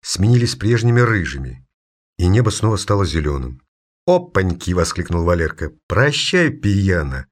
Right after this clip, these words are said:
Здравствуй, хрен знает что, и сбоку бантик! Эй, а вон и Мишка снова к нам идет. Опять, наверное, сюрпризы впереди». Лишь бы не засада, Вилга остановился. А сюрпризы?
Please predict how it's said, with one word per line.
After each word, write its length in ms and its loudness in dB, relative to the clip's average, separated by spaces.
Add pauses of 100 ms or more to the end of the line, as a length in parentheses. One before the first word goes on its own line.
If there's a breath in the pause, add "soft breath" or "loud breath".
(120)
Здравствуй, 680 0
хрен 320 0
знает 360 0
что, 240 0
и 40 2
сбоку 320 0
бантик! 540 -2 (480)
Эй, 320 0 (120)
а 100 0
вон 180 4
и 40 4
Мишка 280 0
снова 260 0
к 60 -6
нам 220 2
идет. 300 -4 (140)
Опять, 340 0
наверное, 400 2
сюрпризы 520 -2
впереди». 520 -4 (580)
Лишь 300 2
бы 100 2
не 160 6
засада, 600 -2
Вилга 280 -2
остановился. 800 -4 (180)
А 120 -2
сюрпризы? 800 -4